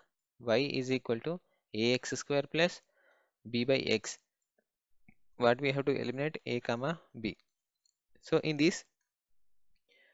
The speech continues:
b by x, no? So here L C M is total, I will do x, uh, is equal to, this is A X square, means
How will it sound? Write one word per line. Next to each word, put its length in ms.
b 140
by 100
x, 220
no? 180
So 480
here 280
L 200
C 120
M 80
is 120
total, 300
I 40
will 140
do 120
x, 400
uh, 280
is 200
equal 320
to, 220
this 160
is 180
A 240
X 180
square, 400
means 260